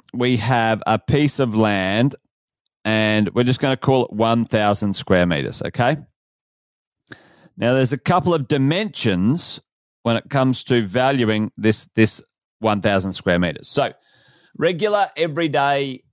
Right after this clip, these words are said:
property, there are two dimensions we can cover this land in,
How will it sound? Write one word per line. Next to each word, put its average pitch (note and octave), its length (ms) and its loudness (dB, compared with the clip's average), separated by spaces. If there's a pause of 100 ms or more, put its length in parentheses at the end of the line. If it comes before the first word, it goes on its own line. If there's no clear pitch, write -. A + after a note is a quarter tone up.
(1400)
property, A#2+ 580 0 (1400)
there B2+ 400 0 (100)
are A#2+ 380 0 (200)
two D#3+ 540 0
dimensions B2+ 720 -2
we A#2 160 4
can A2+ 180 -4
cover A2 280 0
this G#2 240 -2
land G2 380 -2
in, C#2+ 200 -18